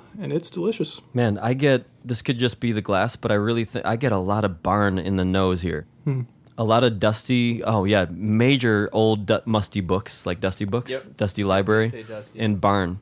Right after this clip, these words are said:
Speaker 2: Like old wood, prefab wood. You know what I'm talking about?
Speaker 1: <laughs> It's very specific. <laughs>
Speaker 2: Yeah. All right, now I'm gonna just,
Speaker 1: Hmm.
Speaker 2: that was just the nose. I'm gonna taste it now.
Speaker 1: I mean, to me, it's a punch in the face of vanilla.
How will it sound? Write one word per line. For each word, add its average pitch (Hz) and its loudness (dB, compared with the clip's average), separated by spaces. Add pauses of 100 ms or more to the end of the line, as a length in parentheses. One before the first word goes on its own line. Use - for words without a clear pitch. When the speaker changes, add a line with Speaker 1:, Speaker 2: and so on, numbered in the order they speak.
(260)
Speaker 2:
Like 113 0
old 123 2
wood, 104 2
prefab 107 0
wood. 85 -4 (680)
You 110 -6
know 104 -2
what 101 -2
I'm 160 6
talking 113 0
about? - -4
Speaker 1:
<laughs> 156 0
It's 147 -6
very 143 4
specific. 160 -2
<laughs> 285 2 (1000)
Speaker 2:
Yeah. 120 0 (840)
All 110 -6
right, 101 -2
now 117 2
I'm 135 4
gonna 131 2
just, 143 2
Speaker 1:
Hmm. 123 -12
Speaker 2:
that 123 2
was 117 2
just - -6
the 110 -2
nose. 92 0
I'm 95 -2
gonna 98 -4
taste 92 -6
it - -10
now. 67 -12 (1200)
Speaker 1:
I 160 -2
mean, 156 4
to 156 -2
me, 160 8
it's 151 0
a 135 2
punch 147 0
in 143 -2
the 131 -4
face - 0
of 131 -4
vanilla. 127 2